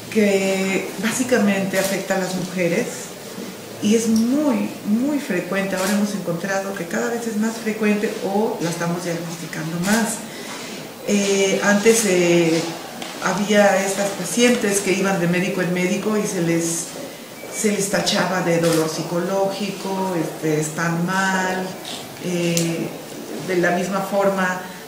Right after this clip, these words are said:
todo su entorno, sus familiares, sus amistades se les retiran porque, ay, pues no tiene nada, todo sale normal.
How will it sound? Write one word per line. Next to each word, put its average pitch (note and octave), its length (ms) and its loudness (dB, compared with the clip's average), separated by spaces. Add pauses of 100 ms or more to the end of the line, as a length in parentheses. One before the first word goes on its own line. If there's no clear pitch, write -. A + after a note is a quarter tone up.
(220)
todo G3 260 2
su F3+ 240 -2
entorno, F#3+ 760 0
sus - 300 -8
familiares, F3+ 840 2 (120)
sus - 120 -6
amistades F3 680 -2
se F3 100 -2
les E3 220 0
retiran G3+ 500 2 (160)
porque, D#3 440 -4 (120)
ay, F3+ 220 -2 (220)
pues F#3 140 -4
no G3 120 -4
tiene A3+ 280 2
nada, B3 360 2
todo F#3 260 -4
sale F#3+ 200 -2
normal. G3+ 460 0